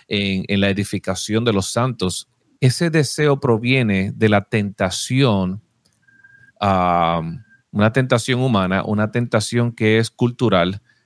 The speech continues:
que quiere de-, quiere definir éxito a través de los números.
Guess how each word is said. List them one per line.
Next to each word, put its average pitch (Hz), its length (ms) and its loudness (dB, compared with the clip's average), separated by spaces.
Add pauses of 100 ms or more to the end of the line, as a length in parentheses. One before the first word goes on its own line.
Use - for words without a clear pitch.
(360)
que 92 480 0
quiere 123 480 2
de-, 110 320 -2 (120)
quiere 123 320 2
definir 120 720 0
éxito 113 560 2
a 92 80 -2
través 98 320 0
de 104 80 0
los 95 180 0
números. 95 600 0